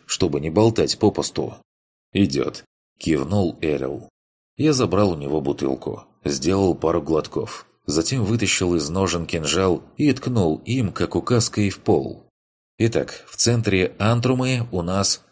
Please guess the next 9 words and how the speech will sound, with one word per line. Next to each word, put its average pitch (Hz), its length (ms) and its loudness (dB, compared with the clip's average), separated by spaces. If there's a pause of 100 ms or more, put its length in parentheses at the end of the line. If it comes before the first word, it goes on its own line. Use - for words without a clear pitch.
(100)
Луу. 85 800 2 (160)
Вокруг 90 360 0
столицы 78 640 0 (180)
треугольником 98 840 2
расположены 87 920 0 (180)
Кам-Араш, 82 920 0 (200)
Хим 90 460 -2 (300)
и 85 160 2
Зулгиит. 85 960 -2